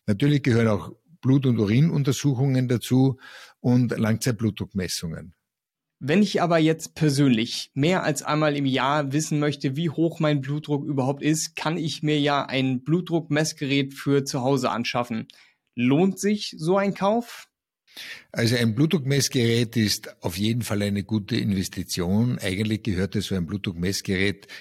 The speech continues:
Speaker 1: in jeden Haushalt. Prinzipiell sollten Sie ein Gerät anschaffen, das am Oberarm misst. Die Handgelenksmessgeräte sind zwar von der Technik her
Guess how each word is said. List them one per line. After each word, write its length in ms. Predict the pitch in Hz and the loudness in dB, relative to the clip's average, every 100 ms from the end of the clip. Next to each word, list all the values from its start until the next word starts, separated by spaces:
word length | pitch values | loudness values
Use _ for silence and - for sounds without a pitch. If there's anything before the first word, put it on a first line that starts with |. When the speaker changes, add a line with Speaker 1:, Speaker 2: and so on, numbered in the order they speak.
| - | -4
Speaker 1:
in 120 | 104 | -2
jeden 360 | 90 95 95 - | 0 0 0 -2
Haushalt. 640 | 92 - 80 82 - - - _ _ - - - - - _ _ _ _ _ - | -2 -4 -8 -10 -14 -20 -20 _ _ -20 -20 -20 -20 -20 _ _ _ _ _ -4
Prinzipiell 600 | 117 165 - 139 131 127 | 2 4 4 2 0 0
sollten 320 | 123 123 117 | 2 2 2
Sie 140 | 113 | 2
ein 100 | 110 | 2
Gerät 400 | 104 101 104 - | 2 2 2 0
anschaffen, 560 | 104 95 - 98 - 110 | -2 -2 -2 -2 -4 -4
das 220 | 98 - | -2 -2
am 100 | 92 | -2
Oberarm 540 | - 117 135 127 123 127 | 2 2 2 2 2 4
misst. 480 | 151 - - - | 2 0 -6 -4
Die 80 | 110 | 0
Handgelenksmessgeräte 1400 | 90 101 - 113 110 - 101 107 123 - 127 123 123 120 | 0 0 0 0 0 0 0 2 0 0 0 0 -2 -4
sind 320 | 117 113 113 | -2 -4 -4
zwar 180 | - 98 | -4 -4
von 160 | 95 | -4
der 240 | 87 - - | -6 -8 -4
Technik 540 | 147 - 98 87 - | -4 -2 -8 -8 -6
her 280 | 90 101 | -2 -2